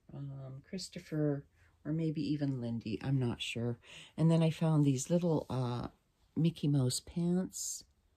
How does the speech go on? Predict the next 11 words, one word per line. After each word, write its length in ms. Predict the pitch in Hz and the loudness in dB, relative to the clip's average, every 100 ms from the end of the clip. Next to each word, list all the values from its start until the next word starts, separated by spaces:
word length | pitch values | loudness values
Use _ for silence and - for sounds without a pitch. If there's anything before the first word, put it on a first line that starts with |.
| _ _ _ _ - | _ _ _ _ 0
I'm 140 | 156 | 2
always 400 | - 160 170 143 | 4 4 4 4
on 120 | 131 | 2
the 80 | 131 | 2
hunt 280 | 135 139 - | 2 0 0
for 160 | - | -2
Disney 380 | 135 135 123 127 | 2 4 2 -2
stuff 340 | - - 127 127 | -4 -6 -8 -6
for 160 | - | -6
Disney 360 | 123 120 - 117 | -4 -4 -2 -2
Monday. 720 | 123 160 175 151 147 143 | 2 6 6 4 2 2